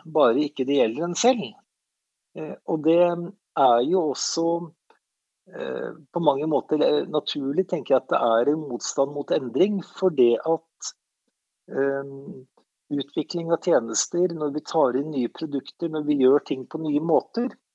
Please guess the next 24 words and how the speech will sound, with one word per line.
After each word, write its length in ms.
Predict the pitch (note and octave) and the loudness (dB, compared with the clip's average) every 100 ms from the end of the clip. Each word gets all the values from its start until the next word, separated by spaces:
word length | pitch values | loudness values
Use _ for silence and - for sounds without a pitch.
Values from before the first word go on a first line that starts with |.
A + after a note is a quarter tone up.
| - | -6
så 160 | - F#3+ | 2 2
rokker 340 | - _ A#2+ | 2 _ 0
det 120 | F3+ | 4
også 300 | F3+ C3+ - | 4 2 2
jo 100 | F3 E3 | 4 4
ved 440 | C#3+ D3+ F3 E3+ - _ _ _ | 4 6 4 2 -10 _ _ _
maktstrukturer 1160 | C3+ - - - D#3 D#3+ - E3 E3 F3 F#3+ F3+ | -6 -6 -10 -12 -8 -8 -8 -6 -2 2 2 0
i 160 | D3 C#3+ | -2 0
organisasjonen. 840 | D3 D3+ E3+ G3 F3+ F3+ G3+ A3 - _ _ _ _ _ _ _ _ - | 0 0 -2 -4 0 0 0 -4 -10 _ _ _ _ _ _ _ _ -2
Eh, 200 | D#3+ E3 | 2 2
det 160 | D3+ F3 | 4 2
rokker 420 | F3+ - - D#3+ | 2 -2 -2 0
ved 280 | C#3 B2+ B2+ | 4 2 2
kompetansen. 880 | D3+ C3 - B2+ B2 A#2+ - B3 A3 _ _ _ _ _ _ _ _ _ E3+ | -6 -10 -6 -6 -4 -6 -6 -4 -6 _ _ _ _ _ _ _ _ _ -2
Eh, 180 | E3 D#3 | 0 2
det 160 | F3 | 2
kan 140 | F3+ D#3+ | 2 2
jo 160 | F3 | 4
i 160 | F3 F3 | 4 0
praksis 600 | - C#3 - - F#3 - | 0 -2 -2 0 0 0
en 120 | E3+ | -2
ny 140 | D3+ D3+ | -2 -4
tjeneste 560 | - D3 A#2 A2 - C#3+ | 0 0 0 -4 -6 -6
bety 460 | D#3+ - C3+ D3 | -6 -4 -2 0